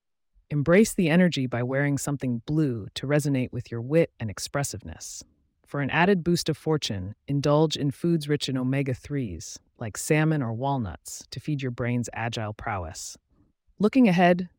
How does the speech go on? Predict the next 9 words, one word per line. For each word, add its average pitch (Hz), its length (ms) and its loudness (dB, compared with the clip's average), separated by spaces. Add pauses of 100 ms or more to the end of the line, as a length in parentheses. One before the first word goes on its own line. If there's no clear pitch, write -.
tomorrow's 175 360 4
horoscope 175 540 4
points 156 300 -4
to 147 80 -6
themes 160 280 -2
of 127 120 -8
reflection 170 680 -2
and 127 120 -4
organization. 117 800 -4